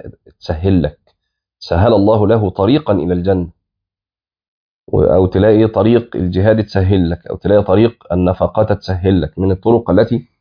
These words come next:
كانت، آه، صعبة أو وع-، أو يعني، آه، فيها مشقة شديدة عليك،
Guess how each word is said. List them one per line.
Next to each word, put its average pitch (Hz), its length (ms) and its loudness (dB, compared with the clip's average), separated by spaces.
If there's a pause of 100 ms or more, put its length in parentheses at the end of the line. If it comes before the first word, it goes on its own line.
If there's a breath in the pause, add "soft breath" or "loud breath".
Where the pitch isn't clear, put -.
(440)
كانت، 113 280 2 (420)
آه، - 280 -6
صعبة 85 440 -2 (140)
أو 90 80 -6
وع-، 92 500 0
أو 92 220 -2
يعني، 90 320 -2
آه، - 1500 -10
فيها 113 180 2
مشقة 98 340 -2
شديدة 101 360 2
عليك، 90 440 0